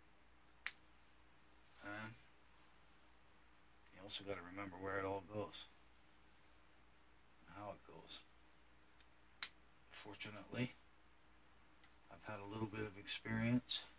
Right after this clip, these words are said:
in my life. Never on a four-masted bark.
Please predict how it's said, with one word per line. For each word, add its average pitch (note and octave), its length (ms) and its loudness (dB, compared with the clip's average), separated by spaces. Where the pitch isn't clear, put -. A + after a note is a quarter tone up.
in G#2 80 -6
my G2+ 140 2
life. G#2+ 340 8
Never G#2+ 220 4
on G#2+ 120 6
a G2 40 4
four-masted G#2 720 8
bark. A2+ 340 12